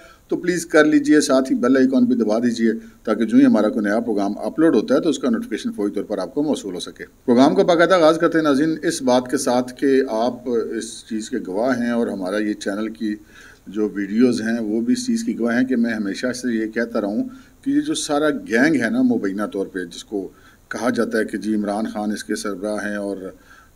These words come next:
बुशरा बीबी और फराह गोगी और एस एन जमीर गुज्जर, ये सारे आगे से इस गैंग के अरकान हैं। लेकिन मेरा हमेशा से इस हवाले से इख्तलाफ रहा है, क्योंकि जो मेरे पास इन्फॉर्मेशन है उसके मुताबिक जो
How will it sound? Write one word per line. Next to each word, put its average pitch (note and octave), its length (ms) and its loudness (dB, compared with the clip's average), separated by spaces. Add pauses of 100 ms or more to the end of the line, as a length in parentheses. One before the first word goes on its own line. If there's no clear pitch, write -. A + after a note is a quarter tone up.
(140)
बुशरा G#2 400 -4
बीबी G2 480 -6
और F#2+ 600 -6
फराह G#2 300 -6
गोगी G2 460 -8
और G2+ 200 -2
एस G2+ 140 -8
एन G2+ 60 -8
जमीर G2+ 280 -8
गुज्जर, G2+ 320 -8
ये G2 180 -6
सारे G#2+ 340 -2 (500)
आगे G2+ 220 -6
से G#2 140 -8
इस F#2+ 180 -10
गैंग G2 280 -4
के G#2+ 100 -2
अरकान G2 420 -4
हैं। F#2 180 -8 (500)
लेकिन A#2 260 2
मेरा B2+ 280 4
हमेशा A#2+ 380 2
से A2+ 240 0 (400)
इस - 160 -6
हवाले G2 200 -4
से G#2+ 140 -8
इख्तलाफ G2 460 -6
रहा F2+ 80 -4
है, F#2 80 -10 (340)
क्योंकि C3 180 0
जो A2+ 120 -2
मेरे A#2+ 220 4
पास C3+ 240 0
इन्फॉर्मेशन A2+ 480 -4
है A#2+ 60 -4
उसके B2 200 -6
मुताबिक A2 420 -4
जो A2+ 120 -6